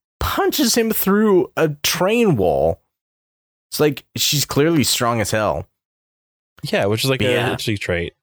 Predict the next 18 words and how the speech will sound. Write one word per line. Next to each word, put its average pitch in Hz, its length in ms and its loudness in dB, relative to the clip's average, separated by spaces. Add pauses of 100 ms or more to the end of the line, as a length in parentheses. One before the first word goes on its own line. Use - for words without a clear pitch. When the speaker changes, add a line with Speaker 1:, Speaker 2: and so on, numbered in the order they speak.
(160)
Speaker 2:
but 92 220 -4 (1120)
Speaker 1:
Yeah, 117 560 2
it, 113 260 -4
it, 113 300 -4
Ha-, 123 440 -4
Hana 139 380 0
getting 113 340 -2
lollified, 90 680 0
I 82 80 -2
don't 78 160 -4
know 73 160 -2
about 69 240 -4
this. 73 340 -4
It's - 280 -14
a 58 60 -10
little 65 360 -10
bit - 220 -12
weird. 73 280 -10